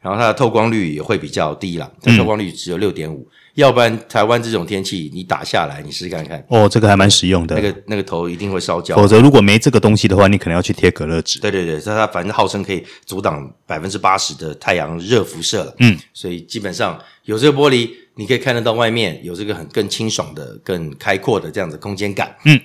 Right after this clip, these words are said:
Speaker 1: 那同时呢，它也有具备隔热、隔音的效果。
Speaker 2: 这样听起来的话，内装它整个配备给的还蛮配-，蛮强劲、蛮豪华的欸。
Speaker 1: 算不错啊，
Speaker 2: 嗯哼。
Speaker 1: 而且它最主要的是，它把这个 Harman Kardon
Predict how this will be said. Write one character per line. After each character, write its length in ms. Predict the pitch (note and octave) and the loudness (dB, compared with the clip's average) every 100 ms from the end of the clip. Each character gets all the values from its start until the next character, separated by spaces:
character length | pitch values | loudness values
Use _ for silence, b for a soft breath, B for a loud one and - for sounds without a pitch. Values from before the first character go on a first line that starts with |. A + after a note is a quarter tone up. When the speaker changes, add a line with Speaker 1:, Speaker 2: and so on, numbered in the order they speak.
| - | -4
Speaker 1:
那 80 | |
同 200 | G2+ F2+ | -8 -8
时 220 | G2 E2 E2+ | -8 -8 -8
呢， 220 | E2 E2 | -8 -10
它 200 | - E2 | -6 -6
也 100 | D#2 | -6
有 140 | C#2+ | -12
具 180 | - G2+ | -12 -10
备 140 | F2 | -8
隔 180 | D#2 D#2+ | -10 -8
热、 180 | F2+ F#2 | -4 -4
隔 260 | - E2 E2+ | -6 -12 -10
音 200 | A2+ G#2 | -6 -4
的 120 | F#2 | -4
效 200 | - G2 | 0 -2
果。 300 | - - - _ _ _ - A2+ _ _ - | -2 -18 -20 _ _ _ -4 -4 _ _ -2
Speaker 2:
这 80 | - | 2
样 80 | E3 | 2
听 180 | - F#3 | 0 0
起 120 | - | 2
来 40 | |
的 60 | F2+ | 4
话， 100 | B2 | 4
内 200 | D3 B2 | 6 4
装 260 | G#2+ A2+ A2+ | 4 -2 -2
它 540 | - A2+ A2+ A2+ A#2 b b b _ | -4 -2 0 0 -2 b b b _
整 200 | A2 E2+ | -2 0
个 100 | G2+ | 0
配 200 | - B2+ | 4 4
备 160 | - G2+ - | 6 2 4
给 220 | - F2 | 0 0
的 240 | E2+ G2 F#2 | 0 0 0
还 380 | - - G2 G2+ | -2 -2 0 2
蛮 840 | G#2+ A2 G#2 G2 G2+ G#2 A2 A2 - | 2 2 4 4 2 0 0 -2 2
配-， 240 | C#3 A#2+ | 2 2
蛮 280 | A2+ A2+ C3+ | 2 2 2
强 280 | - A2 A#2+ | 2 0 2
劲、 160 | C#3+ | 0
蛮 160 | G#2+ F#2 | 0 -4
豪 280 | F2+ E2+ G2+ | -6 -4 -4
华 360 | - - D2+ | -4 -12 -12
的 80 | - | -12
欸。 40 | - | 0
Speaker 1:
算 120 | D#3 | 2
不 80 | B2 | 4
错 300 | C#3+ B2 F2+ | 4 6 4
啊， 80 | E2+ - | 0 0
Speaker 2:
嗯 60 | A2 | 2
哼。 20 | |
Speaker 1:
而 60 | |
且 120 | A2 A#2 | 4 4
它 240 | C3+ C3+ | 4 4
最 200 | C3 C3 | 2 -8
主 240 | A#2+ G2+ | -8 -2
要 120 | A2 B2 | 2 2
的 120 | A2 | 2
是， 180 | - G#2 | -4 -4
它 160 | A#2+ | -6
把 160 | A2 E2 | -6 -6
这 100 | G2+ | -8
个 80 | F#2 | -6
Harman 240 | G#2+ G2+ | -6 -6
Kardon 360 | F#2+ F#2+ F2+ | -4 -4 -4